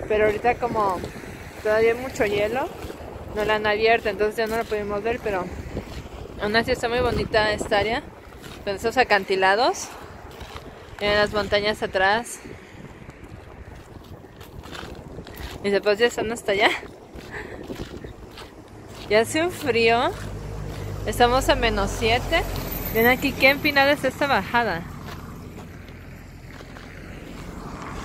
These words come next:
Hay un letrero allá arriba que dice que vayas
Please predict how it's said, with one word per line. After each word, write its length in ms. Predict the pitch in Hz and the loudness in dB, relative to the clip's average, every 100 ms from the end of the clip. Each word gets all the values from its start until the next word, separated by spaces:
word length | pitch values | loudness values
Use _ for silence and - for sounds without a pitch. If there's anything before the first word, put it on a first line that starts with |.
| - | 2
Hay 160 | 214 226 | 6 8
un 60 | 247 | 8
letrero 420 | 262 247 240 240 | 6 6 6 6
allá 180 | 247 240 | 6 4
arriba 360 | 214 226 247 | 4 4 4
que 140 | - 214 | 4 4
dice 360 | 202 - 233 | 4 2 0
que 280 | 226 196 190 | 2 2 2
vayas 460 | 196 190 196 208 | 2 2 2 -2